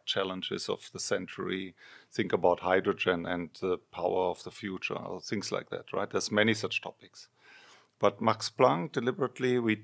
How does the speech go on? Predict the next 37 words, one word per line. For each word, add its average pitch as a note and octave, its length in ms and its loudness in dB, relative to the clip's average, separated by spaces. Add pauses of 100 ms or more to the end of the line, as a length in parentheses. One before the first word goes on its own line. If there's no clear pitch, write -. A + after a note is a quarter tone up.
choose C3 580 2
to - 140 -4
look G2+ 380 2
for G#2+ 160 0
the F#2 80 0
best - 380 -4
people A#2 360 -4
and G#2 200 -6
then G2+ 300 0 (640)
give A2+ 260 -4
them G#2+ 180 6
the G2 100 2
freedom G#2+ 640 -4
to - 140 -6
decide G2 560 4
what G#2+ 260 2
is B2 160 -2
the A2 100 2
most G#2+ 520 0
interesting - 640 -6
question - 440 -6
for - 180 -10
you, G2 320 -6 (880)
right? A2 360 -10 (140)
And G2 160 -2
then A2 140 4
they A#2+ 100 4
will G2+ 180 2
do G#2 180 0
great. G2+ 520 -2
And C3+ 180 -2 (140)
some - 460 2 (320)
time B2 260 4
later, G#2+ 540 6 (100)
you G#2+ 140 -4
know, F#2 160 2
that G2+ 200 6